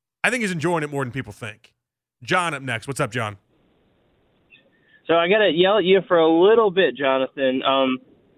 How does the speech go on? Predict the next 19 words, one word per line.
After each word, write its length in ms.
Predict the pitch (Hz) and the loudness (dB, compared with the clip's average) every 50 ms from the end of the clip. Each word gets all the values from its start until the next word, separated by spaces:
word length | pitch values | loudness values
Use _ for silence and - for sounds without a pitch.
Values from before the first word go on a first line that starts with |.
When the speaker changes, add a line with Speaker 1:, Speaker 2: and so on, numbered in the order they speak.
| - | -2
Speaker 2:
that 140 | - 170 170 | 2 4 6
no 180 | 175 185 220 247 | 6 6 6 6
one's 240 | 262 262 247 220 | 4 4 2 2
got 220 | 196 214 202 202 175 | 0 -2 -2 -2 0
this 140 | 190 180 175 - | -2 -2 -2 -2
crazy 440 | - - 180 180 190 202 180 202 190 | -4 -2 2 2 2 2 0 -2 -4
Colin 360 | 175 175 175 175 170 165 160 - - | -2 -2 0 0 2 0 0 0 0
Sexton 480 | 170 160 156 - _ - 156 147 139 - | -2 -2 -2 -2 _ -2 0 0 0 2
thing 240 | 147 143 143 143 135 | 2 2 2 2 2
but 160 | - 143 139 135 | 0 0 0 0
Hiram 580 | 131 - 143 143 147 147 139 135 131 127 127 | 0 -2 0 0 2 2 2 2 2 2 2
and 140 | 113 120 123 | 2 0 0
Hiram's 460 | - 143 143 151 151 151 147 147 135 - _ _ | 0 0 2 2 2 4 2 2 0 -2 _ _
burner 400 | - 131 131 139 135 135 131 117 - - | 0 0 2 4 4 2 2 0 -2 0
Kesha 300 | 135 131 127 - - 113 | -2 0 0 0 0 0
or 220 | 104 101 101 104 104 | 2 2 4 4 4
whatever. 520 | 101 104 104 101 98 92 95 95 95 95 _ _ _ _ _ _ _ _ _ - | 4 4 4 4 2 0 0 -2 -2 -2 _ _ _ _ _ _ _ _ _ -2
So 360 | - 139 131 127 123 123 120 - | 0 4 4 6 4 4 2 2
let's, 200 | 139 143 156 147 | 2 2 2 0